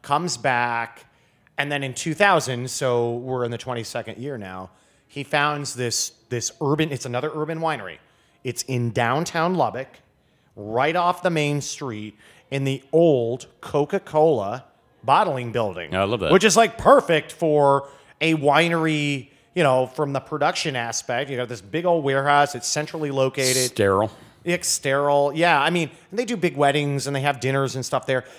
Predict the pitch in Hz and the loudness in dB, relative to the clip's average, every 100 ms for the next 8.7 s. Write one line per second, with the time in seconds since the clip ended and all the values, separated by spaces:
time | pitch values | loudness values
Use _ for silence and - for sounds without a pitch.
0 | - - 175 - 151 180 214 220 185 175 | -20 -2 -2 2 8 10 10 8 4 2
1 | 170 135 117 135 135 156 170 123 113 147 | 2 0 -2 -6 -8 -6 -4 -4 -4 -4
2 | - 165 165 151 160 156 131 98 82 76 | 0 2 2 2 0 2 0 -4 -10 -18
3 | _ - 117 120 131 - 131 - 135 120 | _ -6 -4 0 -2 -2 -6 -4 -4 -2
4 | 113 120 113 92 85 _ _ _ - 151 | -4 -6 -6 -10 -12 _ _ _ -10 -10
5 | - - 151 170 185 143 120 117 113 117 | -12 -4 0 0 -2 -6 -6 -6 -10 -10
6 | 120 120 113 110 135 185 208 117 95 80 | -10 -8 -12 -10 -10 -10 -8 -8 -10 -14
7 | 78 76 95 - - _ _ _ _ _ | -18 -18 -18 -20 -20 _ _ _ _ _
8 | - 147 131 123 120 117 113 | -8 -2 0 0 0 -2 -6